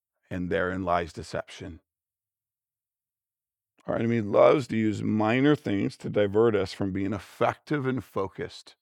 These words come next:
Listen to Paul's constant warning about these things in his letter to Timothy.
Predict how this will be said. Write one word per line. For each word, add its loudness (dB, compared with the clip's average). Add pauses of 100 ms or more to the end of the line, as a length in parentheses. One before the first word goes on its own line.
(4000)
Listen 0
to 8
Paul's 8
constant 0
warning 2
about 0
these -6
things -4
in -6
his -8
letter 0
to -10
Timothy. -10